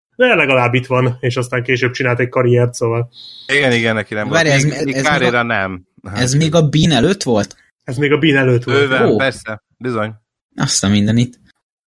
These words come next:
Speaker 3: Pedig azt hittem, hogy az ilyen kb. hasonló idei-, időben lett, mert azért
Speaker 2: Nem, ez
Speaker 3: az elég
Speaker 2: korábbi.
Speaker 3: Aha, királyság. Jó van. Na, és egyébként
Speaker 2: Hát
Speaker 3: nem
Speaker 2: film-, igen, vagy bocsánat, mondja csak.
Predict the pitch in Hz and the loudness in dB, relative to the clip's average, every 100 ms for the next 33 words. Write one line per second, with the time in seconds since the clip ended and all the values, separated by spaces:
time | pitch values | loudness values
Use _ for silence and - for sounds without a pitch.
0 | _ _ _ _ _ _ _ _ _ _ | _ _ _ _ _ _ _ _ _ _
1 | _ - 95 113 - 92 - 131 120 127 | _ -2 0 2 0 -2 -4 -2 0 -2
2 | 117 127 123 131 117 104 113 110 - 107 | -2 -2 -2 -2 -2 -2 0 0 0 -2
3 | 104 107 110 113 110 101 - - 104 104 | 0 0 0 0 -4 -6 -8 -8 -6 -4
4 | 104 107 107 107 110 - 107 107 110 113 | -4 0 0 0 -4 -4 -2 -2 0 -2
5 | 113 110 113 107 120 113 110 110 117 120 | -2 -2 0 0 0 -2 -6 -4 0 0
6 | 101 - - - - 214 330 - - 95 | -4 -12 -20 -20 0 2 2 -2 -4 -2
7 | 98 - 120 120 _ _ _ _ _ _ | -2 -2 -4 -6 _ _ _ _ _ _
8 | - 95 95 107 120 - - - - - | -6 -2 0 0 -2 -8 -20 -20 -20 -20
9 | - _ _ _ _ _ _ _ - 208 | -20 _ _ _ _ _ _ _ 0 0
10 | 147 143 156 160 165 220 302 196 143 _ | 2 0 2 0 2 2 2 0 -2 _
11 | - 139 185 123 123 131 104 131 101 - | -6 -2 -2 -2 -4 -2 -2 -2 -4 -4
12 | 143 - | -6 -8